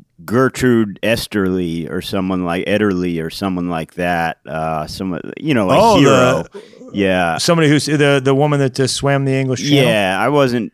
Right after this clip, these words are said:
Speaker 1: I mean, I wasn't thinking of, uh, uh, old Tuesday Greg. I mean, I get, I get you had, I guess you had a cow on Thursday, but, uh, you know, y-, y-, normally,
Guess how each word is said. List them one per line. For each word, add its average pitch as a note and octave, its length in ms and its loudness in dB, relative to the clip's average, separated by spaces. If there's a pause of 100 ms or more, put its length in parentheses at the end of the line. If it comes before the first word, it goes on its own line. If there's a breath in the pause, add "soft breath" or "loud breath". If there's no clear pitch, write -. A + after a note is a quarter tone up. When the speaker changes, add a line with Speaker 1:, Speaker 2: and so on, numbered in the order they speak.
(100)
Speaker 1:
I G2+ 160 0
mean, G#2+ 260 0
I G#2 120 0
wasn't A2 400 0
thinking G2 320 -2
of, E2+ 220 -4
uh, D#2+ 460 -2 (1120)
uh, D#2 460 -4
old F#2+ 260 -2
Tuesday F#2+ 460 -2
Greg. F2+ 560 -2
I F2 60 -4
mean, F2 160 -6
I F2+ 80 -4
get, G2+ 360 -4
I F2 80 -10
get F#2+ 280 -4
you G#2 160 -2
had, G2 260 -4 (100)
I E2+ 100 -10
guess F2 420 -6
you E2+ 100 -8
had D#2+ 160 -8
a D2+ 60 -12
cow D#2+ 560 -8
on D#2+ 180 -10
Thursday, E2+ 580 -6
but, D#2 280 -8 (100)
uh, D2 540 -10 (100)
you D#2+ 140 -12
know, D2 260 -12 (140)
y-, A#1+ 260 -10 (140)
y-, F2+ 160 -10
normally, D3 960 2